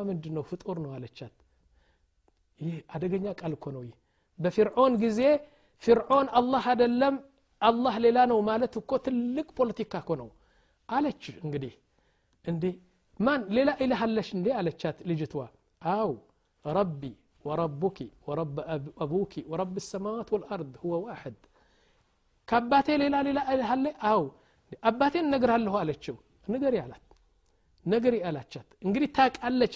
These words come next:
እዚህ ነው እንግዲህ ሰባት ጽናት የሚባለው እዚህ ነው። هي تعلم أنها ستموت وستقتل، ላኪን «እሺ ሂድና ለአባትሽ ንገሪ»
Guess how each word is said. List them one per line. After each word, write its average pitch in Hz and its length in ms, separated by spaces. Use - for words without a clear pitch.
እዚህ 220 260
ነው 247 100
እንግዲህ 202 260
ሰባት 202 420
ጽናት 208 360
የሚባለው 175 440
እዚህ 156 240
ነው። 127 140
هي 254 260
تعلم 240 460
أنها 214 420
ستموت 190 580
وستقتل، 156 680
ላኪን 190 380
«እሺ - 160
ሂድና 196 320
ለአባትሽ 175 460
ንገሪ» 147 240